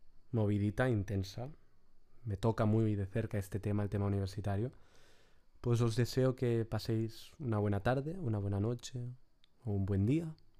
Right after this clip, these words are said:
Depende de dónde esté, de dónde estéis y de cuándo lo escuchéis. Así que nada, cuidaros mucho, recordad quiénes no sois y jamás defináis vuestra existencia por una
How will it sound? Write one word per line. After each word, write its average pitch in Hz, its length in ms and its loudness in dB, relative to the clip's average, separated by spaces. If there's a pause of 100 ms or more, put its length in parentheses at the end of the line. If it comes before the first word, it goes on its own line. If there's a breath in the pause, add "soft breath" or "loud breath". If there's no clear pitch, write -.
(140)
Depende 104 380 0
de 101 80 2
dónde 98 260 0
esté, 107 400 -6 (100)
de 101 360 -2
dónde 98 340 -2
estéis 131 540 -6 (1200 soft breath)
y 117 80 -4
de 104 120 -2
cuándo 101 260 2
lo 98 60 2
escuchéis. 107 600 -4 (1200 soft breath)
Así - 200 -10
que 110 100 -2
nada, 98 300 -2 (420)
cuidaros 117 520 2
mucho, 110 440 0 (760)
recordad 110 520 0
quiénes 117 340 2
no 110 140 2
sois 110 460 -6 (520 soft breath)
y 123 120 0
jamás 117 680 8
defináis 110 460 2
vuestra 107 260 -2
existencia 110 720 -2 (720 soft breath)
por 113 160 0
una 113 220 2